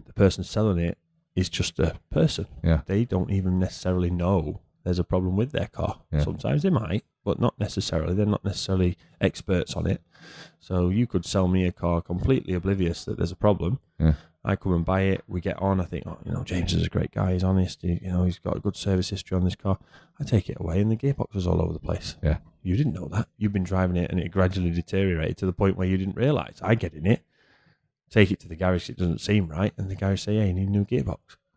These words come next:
Speaker 2: Mm.
Speaker 1: That, that, whose fault is that, right? Whereas
Speaker 2: Yeah.
Speaker 1: if you get it inspected beforehand, everybody's good to go. Now,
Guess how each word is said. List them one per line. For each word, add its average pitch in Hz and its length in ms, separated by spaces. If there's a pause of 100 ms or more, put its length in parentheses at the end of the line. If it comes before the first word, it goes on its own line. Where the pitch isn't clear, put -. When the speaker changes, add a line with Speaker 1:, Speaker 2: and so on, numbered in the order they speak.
(140)
Speaker 2:
Mm. 73 200 (880)
Speaker 1:
That, - 260
that, - 100 (200)
whose 131 200
fault 165 300
is - 140
that, - 240
right? - 260
Whereas 101 220
Speaker 2:
Yeah. 78 80
Speaker 1:
if 71 60
you 98 40
get 113 160
it 107 80
inspected - 500
beforehand, 110 720 (840)
everybody's 90 440
good 87 160
to 92 100
go. 92 300
Now, 85 220